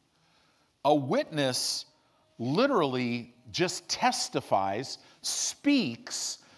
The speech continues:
of all that they've seen, all they've experienced, right? That's what witnessing is.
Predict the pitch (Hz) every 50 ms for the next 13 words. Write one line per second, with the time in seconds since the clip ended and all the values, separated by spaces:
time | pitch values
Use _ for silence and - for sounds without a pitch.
0 | - - - - - 147 147 143 131 - - - 147 165 190 202 214 220 175 190
1 | 170 - - 151 139 117 - - - - - 190 202 202 202 202 196 185 - -
2 | 160 175 175 180 147 160 156 147 127 113 101 - - - - - - 175 175 180
3 | 190 190 185 185 185 185 165 - - - - - - - _ _ _ _ _ _
4 | _ _ _ _ _ _ _ _ _ _ _ _ _ _ - 123 135 156 180 196
5 | - - - - - _ _ _ _ _ _ _ _ _ - 107 165 202 233 -
6 | - - 185 185 156 - 143 131 139 175 233 226 - 170 165 156 - - - -
7 | 151 151 147 139 139 - - 156 175 208 202 170 123 98 80 71 76 76 - -
8 | - - - -